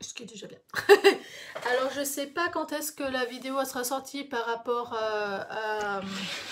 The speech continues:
aux autres vidéos. Parce que, en fait, euh, hier,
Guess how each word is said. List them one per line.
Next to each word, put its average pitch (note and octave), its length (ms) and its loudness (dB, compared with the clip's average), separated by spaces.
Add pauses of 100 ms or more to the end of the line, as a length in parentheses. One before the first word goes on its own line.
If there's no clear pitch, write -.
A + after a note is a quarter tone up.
(1700)
aux A#3 280 -6
autres A#3+ 280 -2
vidéos. G#3+ 480 -2 (420)
Parce A3+ 240 -4
que, - 220 -4
en A3 80 -4
fait, D#4+ 300 -4
euh, G#3 420 -4 (160)
hier, G#3+ 680 -4